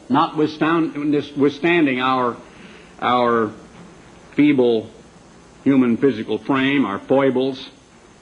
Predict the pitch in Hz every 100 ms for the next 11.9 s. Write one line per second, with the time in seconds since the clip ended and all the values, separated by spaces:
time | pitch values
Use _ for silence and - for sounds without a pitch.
0 | - 87 87 113 139 135 131 127 135 139
1 | 117 117 113 110 139 143 135 147 151 139
2 | - - - - - 95 110 165 165 160
3 | 131 143 135 127 135 139 123 147 151 147
4 | - 208 - 113 104 101 131 269 - -
5 | 170 156 156 131 - - 143 151 - 107
6 | 110 117 104 135 165 151 139 127 117 107
7 | 117 110 120 120 127 120 113 113 120 101
8 | 85 107 - - - - - - - -
9 | - - - - - 156 147 151 - 123
10 | 123 113 131 139 117 101 120 127 - -
11 | - - - - 127 139 147 151